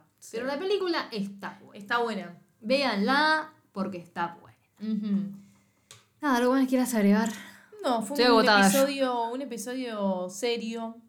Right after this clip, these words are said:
Speaker 2: Sensible.
Speaker 1: Sensible. Pero lindo. Está buena la película, es para verla. La tienen que ver. La tienen que
Speaker 2: Está
Speaker 1: ver porque
Speaker 2: buena,
Speaker 1: está buena.
Speaker 2: ¿eh? Hablamos
Speaker 1: Sí.
Speaker 2: de que en realidad es una de las películas que hace mucho que vemos cosas que no
Speaker 1: Sí.
Speaker 2: nos,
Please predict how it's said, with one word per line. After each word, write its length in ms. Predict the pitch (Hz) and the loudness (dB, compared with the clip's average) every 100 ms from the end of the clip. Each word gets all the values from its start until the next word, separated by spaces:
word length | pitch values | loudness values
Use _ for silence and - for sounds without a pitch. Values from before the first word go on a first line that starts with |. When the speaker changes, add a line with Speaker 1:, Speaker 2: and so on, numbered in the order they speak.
| _ | _
Speaker 2:
Sensible. 680 | - 175 170 196 196 196 202 - | -20 -18 -10 -10 -8 -10 -14 -10
Speaker 1:
Sensible. 880 | 196 190 - 220 220 214 214 214 208 - _ _ _ _ _ - | -8 -6 -8 -8 -6 -6 -8 -12 -14 -18 _ _ _ _ _ -12
Pero 560 | 240 220 220 214 214 226 | -6 0 0 0 -4 -2
lindo. 600 | 262 208 190 170 175 - _ | 0 0 0 -2 -8 -18 _
Está 200 | 311 330 | 2 4
buena 200 | 320 294 | 4 2
la 100 | 208 | 0
película, 380 | 220 208 208 | -2 -4 -2
es 80 | 269 | 0
para 160 | 339 269 | 2 2
verla. 380 | 175 170 160 165 | 0 -4 -12 -6
La 120 | 196 | -4
tienen 220 | 285 320 | -4 -6
que 80 | 220 | -8
ver. 140 | 165 - - | -8 -10 -16
La 100 | 196 | -10
tienen 180 | 262 269 | -6 -2
que 60 | |
Speaker 2:
Está 140 | 254 339 | 2 2
Speaker 1:
ver 60 | |
porque 140 | 370 294 | 2 2
Speaker 2:
buena, 140 | 208 196 | 4 2
Speaker 1:
está 100 | 214 | 0
buena. 160 | 269 | -6
Speaker 2:
¿eh? 60 | - | -8
Hablamos 420 | 214 208 277 302 247 | -6 -2 -2 0 0
Speaker 1:
Sí. 40 | |
Speaker 2:
de 80 | 208 | 0
que 80 | 208 | 0
en 60 | |
realidad 240 | 202 214 277 | 2 2 0
es 100 | 294 | -4
una 140 | 285 | -8
de 80 | 240 | -8
las 80 | 202 | -8
películas 480 | 214 254 285 262 | -10 -10 -8 -8
que 60 | 233 | -10
hace 160 | 208 220 | -8 -6
mucho 340 | 240 262 269 | -6 -4 -4
que 100 | 208 | -4
vemos 300 | 220 240 220 | -4 -6 -6
cosas 300 | 247 262 285 | -6 -6 -6
que 140 | - 202 | -2 0
no 100 | 240 | 2
Speaker 1:
Sí. 40 | 240 | 2
Speaker 2:
nos, 220 | 247 | 0